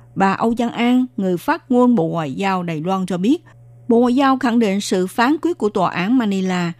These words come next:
đặt ra nền móng hợp tác tư pháp tốt đẹp cho hai nước Đài Loan và Philippines. Tuy nhiên, gia đình thuyền trưởng là nạn nhân chịu tổn thương lớn nhất trong vụ án giết ngư dân Đài Loan trên biển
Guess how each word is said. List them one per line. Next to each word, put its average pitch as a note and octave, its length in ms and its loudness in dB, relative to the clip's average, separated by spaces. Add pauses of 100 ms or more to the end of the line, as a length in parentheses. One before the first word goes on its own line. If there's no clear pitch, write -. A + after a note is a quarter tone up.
(180)
đặt F#3+ 240 0
ra A#3 220 0
nền F#3+ 240 0
móng F3 260 -2
hợp E3 220 -4
tác D4 200 -2
tư G#3+ 180 0
pháp A#3 320 -4
tốt C4+ 80 0
đẹp F#3 320 -2
cho F3+ 140 -4
hai F#3 280 -2
nước A3 260 -2
Đài D#3+ 180 -2
Loan F3 340 -4
và C#3+ 180 -8
Philippines. F3+ 580 -2 (500)
Tuy G#3+ 120 4
nhiên, G#3 380 2
gia A3 140 -2
đình G#3 200 0
thuyền F#3 220 0
trưởng F3 320 0
là A3 140 0
nạn E3+ 280 0
nhân G3 220 0
chịu F3 160 -2
tổn D3+ 300 -2
thương G3+ 300 2
lớn F#3+ 260 2
nhất F4 240 0
trong G#3+ 260 2
vụ E3+ 280 -2
án F#3 340 0
giết D4+ 240 -2
ngư A#3 180 4
dân A3+ 240 0
Đài E3 160 -2
Loan F#3 220 -2
trên F#3 200 -2
biển E3 240 0